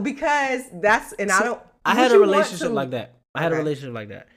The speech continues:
Speaker 2: Everything had to go through the girl's mother.
Speaker 1: Like what?
Speaker 2: Like everything. Just we, if we went out,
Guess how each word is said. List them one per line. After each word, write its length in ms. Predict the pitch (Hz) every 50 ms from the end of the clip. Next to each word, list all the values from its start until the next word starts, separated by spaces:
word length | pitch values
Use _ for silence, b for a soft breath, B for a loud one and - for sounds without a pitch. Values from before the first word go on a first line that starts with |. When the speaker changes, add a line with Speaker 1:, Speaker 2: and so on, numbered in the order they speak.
| b b b b b b b b _ _ _ _ - - - -
Speaker 2:
Everything 420 | 147 160 175 190 175 180 170 165
had 240 | 156 156 151 147 143
to 80 | 139
go 220 | 135 131 131 131 135
through 160 | 127 143 131
the 80 | 127 120
girl's 260 | 120 120 113 110 110
mother. 260 | 110 107 98 95 - _ _ _ _ _ _ _ _ _ _ _ _ _ _ _ _ _ _ _ _ _ _ _
Speaker 1:
Like 180 | - - 339 -
what? 400 | 262 330 427 - 120 110 - - _ _ - - -
Speaker 2:
Like 220 | 135 139 131 - _ _ _ _ _ _ _ _ _ _ -
everything. 480 | 220 233 208 208 202 180 - - 160
Just 240 | 170 202 180 - - _ _ _ _ _ _ _ _ _ -
we, 280 | 156 135 180 185 190 185
if 140 | 156 - 175
we 80 | 175
went 220 | 160 160 165 160 160
out, 300 | 147 135 104 - -